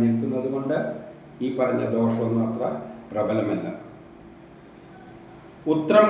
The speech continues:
അത്തം നക്ഷത്രത്തിൽ ജനിച്ചവർക്കും പൊതുവെ മോശം ദിവസമാണ്. കുടുംബപരമായി, സാമ്പത്തികപരമായി, വിദ്യാഭ്യാസപരമായിട്ട് മോശമാണ്.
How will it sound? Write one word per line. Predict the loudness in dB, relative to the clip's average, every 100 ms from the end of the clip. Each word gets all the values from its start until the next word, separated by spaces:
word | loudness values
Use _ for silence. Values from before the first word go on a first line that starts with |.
| 6
അത്തം | 6 8 10
നക്ഷത്രത്തിൽ | 8 6 4 4 4 6
ജനിച്ചവർക്കും | 6 6 4 2 2
പൊതുവെ | 2 2 2 4
മോശം | 4 4 4
ദിവസമാണ്. | 2 2 2 2 0 0
കുടുംബപരമായി, | -2 0 0 0 0 0 0
സാമ്പത്തികപരമായി, | 0 2 0 0 2 2 2 2 0
വിദ്യാഭ്യാസപരമായിട്ട് | 0 0 2 2 0 0 0 -2 -4 -4
മോശമാണ്. | -2 0 -2 -4